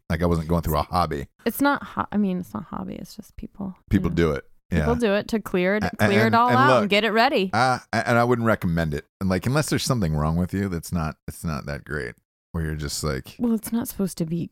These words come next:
Speaker 2: great.
Speaker 1: Well, no, but people were doing that in L A for a long time.
Speaker 2: Yeah,
Speaker 1: Um,
Speaker 2: you should. I,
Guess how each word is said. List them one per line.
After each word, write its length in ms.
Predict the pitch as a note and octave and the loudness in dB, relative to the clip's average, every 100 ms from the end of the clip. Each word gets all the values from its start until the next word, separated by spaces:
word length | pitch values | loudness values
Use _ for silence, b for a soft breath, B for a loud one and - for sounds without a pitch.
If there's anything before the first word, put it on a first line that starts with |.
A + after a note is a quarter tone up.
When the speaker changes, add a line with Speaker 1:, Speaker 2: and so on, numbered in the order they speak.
| - | -12
Speaker 2:
great. 720 | - - G#3 F#3+ E3 - - - | -6 0 2 2 -2 -6 -12 -2
Speaker 1:
Well, 80 | G2+ | 2
no, 180 | A#2 G3+ | 4 6
but 140 | A#2+ | 4
people 200 | - F#3 F3+ | 2 2 4
were 60 | |
doing 340 | D3+ A#2+ G3+ A2 | 4 2 4 2
that 100 | D#2 | 2
in 80 | |
L 160 | E2 E2 | 4 4
A 60 | C3 | 2
for 120 | - | 2
a 60 | |
long 280 | D#2 F2 G#2+ | 2 2 2
time. 440 | F2+ - G#2+ C#2 - - | 2 2 2 -2 -6 -2
Speaker 2:
Yeah, 320 | F#4 E4 G3 F3 E3 | 2 2 2 2 2
Speaker 1:
Um, 60 | |
Speaker 2:
you 60 | B3+ | 2
should. 360 | - - F#4 | 0 0 2
I, 80 | A3+ | 0